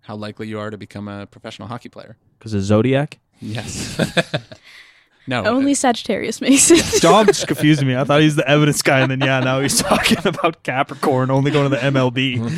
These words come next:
Speaker 1: If you're born
Speaker 2: <laughs>
Speaker 1: in the beginning of the year, when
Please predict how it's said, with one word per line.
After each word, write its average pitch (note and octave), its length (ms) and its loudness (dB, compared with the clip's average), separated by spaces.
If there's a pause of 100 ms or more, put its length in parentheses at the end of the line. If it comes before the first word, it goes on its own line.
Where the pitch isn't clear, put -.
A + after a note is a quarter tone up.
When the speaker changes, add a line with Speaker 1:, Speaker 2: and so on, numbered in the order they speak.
(840)
Speaker 1:
If C#3+ 120 -14
you're C#3+ 80 -8
born B2 360 -4 (420)
Speaker 2:
<laughs> - 420 -4
Speaker 1:
in B2 100 -6
the B2+ 60 -8
beginning A2+ 360 -8
of G#2+ 80 -12
the G#2+ 80 -12
year, G#2 280 -12 (580)
when G2 480 -10